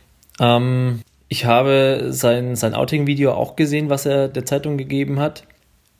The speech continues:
Generell fand ich's erstmal gut, dass er sich getraut hat, auch nach der Karriere zu outen.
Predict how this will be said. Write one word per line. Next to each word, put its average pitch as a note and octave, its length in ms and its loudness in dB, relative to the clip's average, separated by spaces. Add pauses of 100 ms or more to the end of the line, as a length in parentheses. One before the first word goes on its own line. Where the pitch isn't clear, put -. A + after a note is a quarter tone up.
(240)
Generell C3+ 300 4
fand D3 180 2
ich's C#3+ 80 0
erstmal C3 260 0
gut, D3+ 180 -2
dass C#3 120 4
er D#3 60 0
sich D3 300 -2
getraut B2+ 360 0
hat, C3 100 -2
auch A#2 100 0
nach B2 160 0
der D#3+ 100 -2
Karriere D#3 320 2
zu D#3 180 -4
outen. E3 380 -2